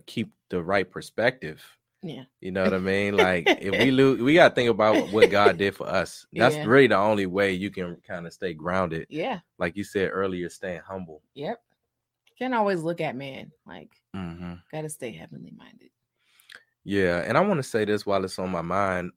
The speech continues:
Speaker 1: Like, sometimes our parents, we want, we want love from them, but
Speaker 2: Mm-hmm.
Speaker 1: we can't, you can't dis-, dispense love if love is not poured into you.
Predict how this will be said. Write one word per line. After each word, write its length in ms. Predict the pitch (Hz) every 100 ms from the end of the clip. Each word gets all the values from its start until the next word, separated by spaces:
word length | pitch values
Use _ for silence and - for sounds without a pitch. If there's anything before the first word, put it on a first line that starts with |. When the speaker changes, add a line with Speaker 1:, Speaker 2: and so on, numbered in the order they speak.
| -
Speaker 1:
Like, 260 | 87 -
sometimes 640 | - 147 180 147 123 110 104
our 140 | 95
parents, 560 | - 110 107 95 - - _ _ _ _ _ _ _ _ _
we 160 | - 120
want, 300 | 151 147 - - _
we 140 | 104
want 260 | 135 143 90
love 360 | 92 101 107 107
from 260 | - 95
them, 360 | 90 82 80 78 _
but 320 | 85 95 78
Speaker 2:
Mm-hmm. 600 | 160 151 _ _ _ 90
Speaker 1:
we 120 | 104
can't, 400 | 117 - 127 120 - _ _ _ _ _ _
you 160 | 101 113
can't 320 | - 143 95
dis-, 340 | 92 92 - - _ _
dispense 600 | 87 90 - 120 117 -
love 420 | 98 92 90 87 -
if 160 | 90 80
love 260 | 95 98
is 120 | 90 90
not 240 | 90 -
poured 240 | 101 90
into 260 | 85 80 78
you. 240 | 82 80